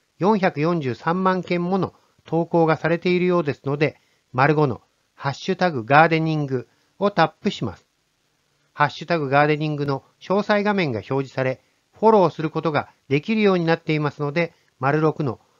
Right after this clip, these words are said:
フォローをタップします。フォローがフォロー中に変わり、ハッシュタグガーデニングの投稿が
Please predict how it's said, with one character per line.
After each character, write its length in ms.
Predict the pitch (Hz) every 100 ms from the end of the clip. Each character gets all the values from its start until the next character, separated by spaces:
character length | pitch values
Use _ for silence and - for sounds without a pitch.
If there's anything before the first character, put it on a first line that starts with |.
| _ _
フ 140 | - 226
ォ 40 |
ロ 80 | 214
ー 240 | 190 190
を 80 | 202
タ 200 | - 151
ッ 60 | - -
プ 100 | 196
し 100 | 139
ま 140 | 95
す。 80 | _ _ _ _ _ _ _ _ _
フ 80 | 185
ォ 20 |
ロ 180 | 175 139
ー 40 |
が 220 | 131 135 - _
フ 140 | -
ォ 20 | 160
ロ 120 | 190
ー 40 |
中 180 | 185 185
に 140 | 175 165
変 100 | 160
わ 60 |
り、 200 | 160 151 - _ _
ハ 160 | - 143
ッ 40 |
シ 180 | - 202
ュ 20 |
タ 140 | 202
グ 100 | 180
ガ 180 | 143 156
ー 20 | 170
デ 100 | 170
ニ 120 | 170
ン 80 | 160
グ 100 | 160
の 100 | 156
投 220 | 156 156
稿 180 | 156 143
が 220 | 143